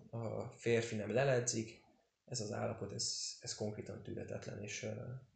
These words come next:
ö, vagy figyelsz ránk, és meghallgatod a mi véleményünket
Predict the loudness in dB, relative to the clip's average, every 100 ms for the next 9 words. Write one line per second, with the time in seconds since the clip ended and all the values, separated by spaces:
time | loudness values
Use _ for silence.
0 | -10 -8 -6 -6 -8 -10 -16 _ 2 2
1 | 2 0 2 2 0 0 -2 -6 -20 _
2 | _ _ _ -4 0 0 2 2 2 4
3 | 4 4 2 2 4 4 2 2 0 -4